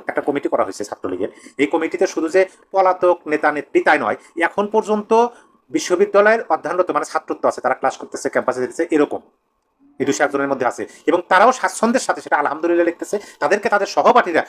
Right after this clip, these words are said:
কনগ্রাচুলেশন জানাইতেছে, তারা কোনো ভয় করতেছে না, "দেখেন আমি আসতেছি।" এদিকে পদপ্রাপ্তরা সরব হয়ে উঠেছেন সামাজিক যোগাযোগ মাধ্যমে।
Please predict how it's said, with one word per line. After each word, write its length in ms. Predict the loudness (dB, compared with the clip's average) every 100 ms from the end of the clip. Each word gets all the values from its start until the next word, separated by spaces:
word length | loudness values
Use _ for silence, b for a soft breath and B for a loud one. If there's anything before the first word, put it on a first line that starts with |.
| B -4
কনগ্রাচুলেশন 560 | -2 -2 -2 -4 -2
জানাইতেছে, 400 | -4 -6 -12 -20 _ _ _ _ _ _ B
তারা 120 | -2
কোনো 160 | 0 0
ভয় 160 | 0
করতেছে 300 | -2 -2 -4
না, 100 | -4 -6 _
"দেখেন 140 | -2 0
আমি 100 | 0
আসতেছি।" 360 | -4 -6 -6 -6 B B _ _ 0
এদিকে 340 | 2 2 0
পদপ্রাপ্তরা 600 | 4 2 4 0 2 0
সরব 360 | 0 2 0 0
হয়ে 200 | 2 2
উঠেছেন 400 | 2 0 -2 -2
সামাজিক 360 | -2 -2 -2
যোগাযোগ 280 | -4 -4 -4 -8
মাধ্যমে। 300 | -10 -10